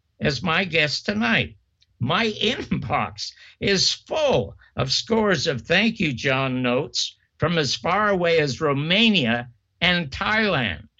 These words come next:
What Ralph Nader did for American consumers of products, this one-of-a-kind people's advocate did for American consumers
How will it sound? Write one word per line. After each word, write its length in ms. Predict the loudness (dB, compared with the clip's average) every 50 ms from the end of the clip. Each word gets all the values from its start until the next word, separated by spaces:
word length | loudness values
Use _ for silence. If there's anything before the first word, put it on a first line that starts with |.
| _ _ _ _ _ _ _ _ _ _ _ _ _ _ _ _ _ _ _ _ _
What 400 | -6 -2 0 0 0 -2 -2 -2
Ralph 420 | 0 2 2 2 2 2 -2 -2
Nader 600 | -2 2 2 4 4 2 2 0 -2 -4 -6 -10 -14 _ _ _ -4
did 260 | 0 0 0 0 -2
for 140 | -4 0 0
American 600 | 2 2 2 2 2 2 2 0 0 -4 -4 -4
consumers 640 | -6 -6 -6 -6 -4 -4 -4 -4 -2 -2 -2 -2 -2
of 180 | -4 -6 -6 -4
products, 720 | -2 0 2 2 2 0 -2 -4 -6 -10 -14 -16 -16 -16 -18 _ _ _ _ _ _ _ _ -8
this 420 | -4 0 2 2 2 2 2 0 -2
one-of-a-kind 1300 | 0 0 0 2 2 2 2 0 0 0 -2 -4 -4 -4 0 2 2 2 2 2 0 0 -4 -6 -10 -8 -6
people's 440 | -6 -4 -4 -2 -2 -2 0 -2 -4 -4 -2
advocate 680 | 0 2 2 0 0 -2 -4 -4 -2 -2 -2 -4 -4 -12 _ _ _ _ _ _ -4
did 280 | 0 2 2 2 0 -2
for 140 | -2 0 2
American 680 | 2 2 2 2 2 2 2 0 0 -2 -4 -4 -4
consumers 960 | -2 -2 -2 -2 -2 -2 -2 0 0 2 2 2 2 2 0 -2 -4 -6 -8 -16